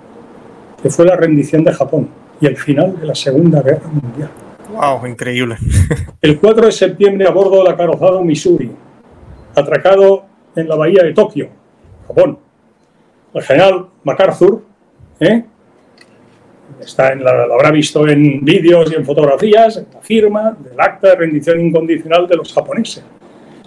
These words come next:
Speaker 1: La Virgen lo había dicho el tres de junio, había venido en mayo, cuando ya había,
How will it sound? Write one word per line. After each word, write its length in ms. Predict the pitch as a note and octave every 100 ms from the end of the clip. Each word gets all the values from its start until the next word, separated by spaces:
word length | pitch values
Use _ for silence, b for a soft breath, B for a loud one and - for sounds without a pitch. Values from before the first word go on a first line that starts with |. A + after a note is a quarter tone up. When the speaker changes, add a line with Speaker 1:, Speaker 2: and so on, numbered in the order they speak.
| -
Speaker 1:
La 100 | C#3
Virgen 300 | G3 G3 F#3
lo 60 |
había 160 | E3 E3
dicho 240 | E3+ E3
el 80 | D#3
tres 200 | D3+ D3+
de 60 | -
junio, 240 | F3 D#3+
había 140 | D#3+ G3+
venido 260 | G3 G3+
en 60 | E3
mayo, 300 | G3+ D3 A2+ _ _ _ -
cuando 260 | C#3 A#2+ B2+
ya 140 | F3+
había, 400 | F3 F3+ D#3+ D#3